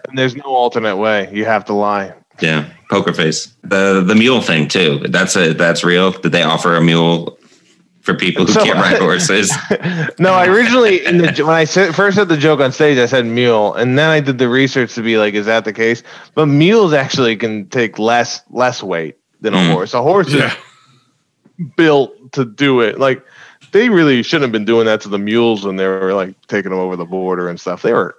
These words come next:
Speaker 1: hurting those animals. Um, but for the drugs, worth it.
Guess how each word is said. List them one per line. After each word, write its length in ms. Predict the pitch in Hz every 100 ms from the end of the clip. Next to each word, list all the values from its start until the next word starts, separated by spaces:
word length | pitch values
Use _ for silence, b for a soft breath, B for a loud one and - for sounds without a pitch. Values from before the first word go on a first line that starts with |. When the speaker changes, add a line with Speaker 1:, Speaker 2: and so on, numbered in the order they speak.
| _
Speaker 1:
hurting 340 | - 143 131 95
those 180 | 90
animals. 540 | 95 98 95 87 85 - -
Um, 480 | 110 104 101 98 101
but 160 | 113 -
for 120 | 139
the 100 | 131
drugs, 580 | 139 170 190 147 - - - -
worth 240 | 90 92
it. 140 | 78